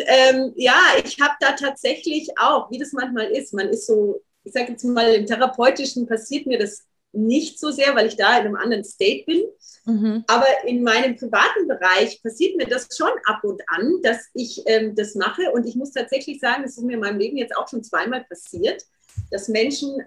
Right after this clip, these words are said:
Speaker 1: ähm, echt gesagt haben, auch in, interessanterweise beides Männer, was für mich auch ganz spannend war, die zu mir gesagt haben, „Da übertrittst du eine Grenze bei mir.“
Speaker 2: Ja.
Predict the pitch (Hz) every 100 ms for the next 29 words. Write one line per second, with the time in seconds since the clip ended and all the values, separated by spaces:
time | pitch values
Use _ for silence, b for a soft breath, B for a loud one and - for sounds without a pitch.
0 | 214 220 220 226 233 - _ _ _ _
1 | _ _ - 254 - 220 214 226 - 254
2 | 269 277 202 254 262 247 269 - 330 392
3 | 359 359 294 311 277 - 175 - 277 339
4 | 392 - _ _ _ 175 202 302 - 196
5 | 180 180 190 359 370 233 - 214 208 -
6 | 254 - 190 254 311 - 185 233 330 247
7 | 156 202 - 208 - 208 214 208 208 -
8 | 247 240 262 _ _ _ _ 190 196 208
9 | - 226 - - 156 202 208 214 170 208
10 | - - _ _ - 302 285 220 190 220